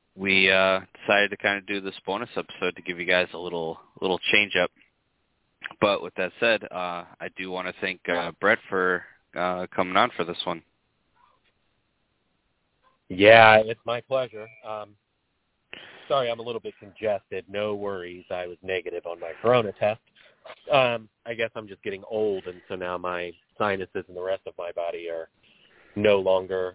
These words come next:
Speaker 2: uh, immune. So that said, um, it's really good to be here, and, um, uh, I'm ready to kinda talk. Um,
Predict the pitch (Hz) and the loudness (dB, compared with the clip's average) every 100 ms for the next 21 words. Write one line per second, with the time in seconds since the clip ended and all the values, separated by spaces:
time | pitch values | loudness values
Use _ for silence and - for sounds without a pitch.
0 | - 98 90 87 87 _ _ - 98 104 | -8 -4 -4 -4 -8 _ _ -20 -16 -10
1 | 104 92 90 _ _ - 107 101 95 - | -10 -10 -14 _ _ 0 4 4 2 -4
2 | _ _ _ _ 151 147 - - 123 113 | _ _ _ _ 0 0 -2 -8 -6 -6
3 | 113 120 120 107 101 101 101 _ _ _ | -8 _ -16 -14 -14 -16 _ _ _ _
4 | _ _ _ _ _ _ _ _ 131 - | _ _ _ _ _ _ _ _ -20 -18
5 | 120 127 120 110 113 87 104 104 107 117 | -12 -10 -10 -8 -8 -10 -18 -16 -10 -10
6 | 147 _ 113 107 101 98 95 95 _ _ | -12 _ -10 -8 -4 -4 -6 -10 _ _
7 | _ _ _ _ 117 101 95 95 92 90 | _ _ _ _ 2 4 4 0 -6 _
8 | - _ _ _ _ - - _ _ _ | -20 _ _ _ _ -20 -20 _ _ _
9 | _ _ _ _ _ _ _ _ _ - | _ _ _ _ _ _ _ _ _ -20
10 | - _ _ _ _ _ _ _ _ 139 | -20 _ _ _ _ _ _ _ _ 2
11 | 135 127 120 120 117 120 127 127 131 123 | 4 6 4 4 2 0 0 0 0 -6
12 | - 127 117 123 127 - _ _ 120 113 | -10 -10 -6 0 0 0 _ _ -4 -2
13 | 110 107 | -2 -4